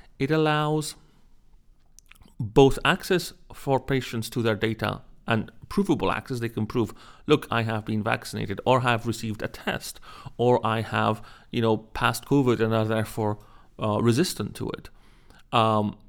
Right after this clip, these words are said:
so that's one thing that's amazing. And the other thing that's amazing is that it's available to everyone everywhere in real time. You know, after you're vaccinated, that appears in your vaccine certificate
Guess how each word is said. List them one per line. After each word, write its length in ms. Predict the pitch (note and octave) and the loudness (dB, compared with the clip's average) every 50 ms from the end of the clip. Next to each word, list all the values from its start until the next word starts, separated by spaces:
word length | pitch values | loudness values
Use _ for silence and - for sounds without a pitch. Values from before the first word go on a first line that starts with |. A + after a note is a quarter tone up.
| - - _ | -20 -20 _
so 120 | - B2+ | -2 2
that's 200 | B2 F3 G3+ - | 2 2 2 2
one 200 | D#3 D3+ F3+ F#3+ | 2 2 2 2
thing 160 | F#3+ D#3+ C3+ | 2 -2 -2
that's 200 | B2 A2 G#2 - | -2 -2 -4 -4
amazing. 420 | G#2+ G2+ G#2 G2 G2+ G2+ G#2+ B2 A#2 | -4 -4 -2 -2 -2 -2 0 0 2
And 80 | A2+ | 2
the 60 | A#2 D#3 | 2 2
other 100 | G#3 - | 2 0
thing 100 | F#3 D3 | 0 -2
that's 160 | B2+ A#2 - | -2 -4 -4
amazing 380 | A2+ A#2 A#2+ A#2+ A#2+ B2 A#2 | -4 -2 -2 -2 -2 -2 -2
is 60 | A#2 A2 | 0 -2
that 120 | B2 - | -2 -2
it's 120 | C3 A#2+ - | -2 -4 -2
available 380 | B2 B2 C#3 C#3 C#3+ C3+ C#3 C3+ | -2 0 0 0 0 0 -2 -4
to 100 | - - | -4 -6
everyone 420 | B2 B2+ B2 C3 B2+ B2 A#2+ A#2 A#2+ | -6 -4 -4 -4 -2 -2 -2 -4 -4
everywhere 580 | - B2+ A#2+ A2 A2 G#2+ G#2 - - - - - - - - - - - | -4 -4 -4 -4 -6 -8 -8 -8 -8 -10 -10 -12 -16 -20 -20 -20 -8 0
in 320 | - D3+ D3+ C#3+ C#3 B2+ | 2 4 6 6 4 4
real 320 | B2+ D3 C#3+ C3 C3 B2 A#2+ | 4 2 2 4 2 2 0
time. 460 | - - - E3+ D#3 A#2+ G2+ G2+ G2 | -2 -4 -4 -2 -2 -2 -2 -2 -4
You 80 | A2 G#2+ | -4 -4
know, 100 | G#2+ - - | -4 -2 0
after 280 | B2+ D3+ D#3+ - - | -2 -2 -2 -2 -4
you're 120 | D3 C3 A2+ | -2 -2 0
vaccinated, 560 | A2 C3+ D#3+ D#3+ - - C3+ A#2 A2 G#2 G2+ | 0 -2 -2 -2 -6 -6 -6 -6 -6 -4 -4
that 100 | A#2+ B2 | -2 -4
appears 320 | A2+ A#2 - B2 A#2 A2 | -4 -4 -2 -4 -2 -2
in 100 | A2 A2 | -2 -2
your 120 | A#2 A2+ G#2+ | -2 -2 -2
vaccine 500 | A2 A2 G#2+ - - - A2 G#2 G#2 G2+ - - - - - - | -2 -4 -6 -6 -8 -6 -4 -4 -4 -4 -8 -16 -20 -20 -20 -12
certificate 640 | - - - - E3 E3 D#3+ C3 - A2 - - | -10 -10 -4 -4 -2 -2 -2 -2 -2 -4 -4 -4